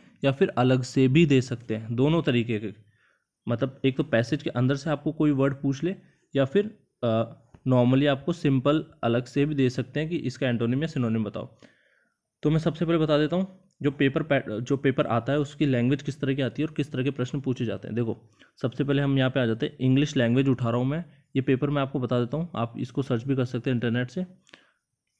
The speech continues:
ये, ये पेपर का नाम है बै-, अ, बैंक क्लरिकल कैडर मैन, मेंस एग्जाम है, बैंक क्लरिकल कैडर मेन एग्जामिनेशन टू थाउजेंड फिफ्टीन। तो इस पेपर को मैंने लिया है समझाने के लिए, क्योंकि इस,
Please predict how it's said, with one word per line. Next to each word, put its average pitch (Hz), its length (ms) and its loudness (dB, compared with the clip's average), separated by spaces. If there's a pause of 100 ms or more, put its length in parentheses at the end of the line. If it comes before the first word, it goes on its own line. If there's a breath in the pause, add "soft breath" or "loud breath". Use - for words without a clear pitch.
(180)
ये, 117 360 -4 (200)
ये 123 200 0
पेपर 117 340 -4
का 123 120 -2
नाम 113 260 0
है 143 140 -2
बै-, 104 320 -2
अ, 110 220 -6
बैंक 110 480 -2
क्लरिकल 117 400 0
कैडर 117 340 -2
मैन, 139 340 -2 (400 soft breath)
मेंस 147 340 2
एग्जाम 123 380 0
है, 196 240 -8 (340)
बैंक 123 360 2 (160)
क्लरिकल 123 460 2
कैडर 123 520 -2 (180)
मेन 127 460 2
एग्जामिनेशन 120 600 0
टू 135 300 -2
थाउजेंड 139 260 0
फिफ्टीन। 113 480 -4 (380 soft breath)
तो - 120 -14
इस 151 120 0
पेपर 127 320 -2
को 131 80 0
मैंने 120 260 0
लिया 117 220 -2
है 170 260 -10
समझाने 120 460 0
के 127 80 -2
लिए, 147 200 -4 (420 soft breath)
क्योंकि 139 600 0
इस, 165 180 2